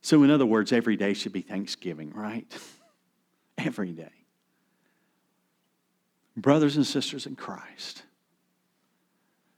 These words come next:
we have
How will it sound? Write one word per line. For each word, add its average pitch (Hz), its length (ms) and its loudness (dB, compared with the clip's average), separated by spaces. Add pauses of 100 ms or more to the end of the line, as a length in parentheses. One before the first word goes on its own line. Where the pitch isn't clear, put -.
(720)
we 123 540 2 (440)
have 170 420 -10